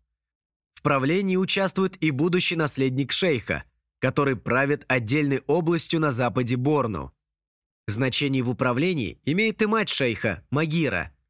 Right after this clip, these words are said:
с которой шейх обыкновенно советуется во всех важных делах. Некоторое влияние на дела правления имеет часто и главная жена шейха,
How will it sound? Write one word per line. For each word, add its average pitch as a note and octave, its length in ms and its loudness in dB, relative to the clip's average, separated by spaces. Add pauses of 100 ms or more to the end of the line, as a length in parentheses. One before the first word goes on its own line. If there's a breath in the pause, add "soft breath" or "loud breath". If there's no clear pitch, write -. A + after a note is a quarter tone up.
(120)
с - 120 -10
которой D#3 360 2
шейх - 380 -2
обыкновенно D3+ 720 0
советуется D3 720 -2
во B2 100 0
всех D#3+ 340 -2
важных C3+ 400 0
делах. G#2+ 460 -4 (520)
Некоторое F3 460 0
влияние D3+ 480 0
на B2+ 100 0
дела C3+ 300 0
правления B2 720 -2
имеет G#3 360 0
часто G#3 360 -2
и E3+ 60 0
главная G3 420 0
жена F3 220 0
шейха, A2 540 -2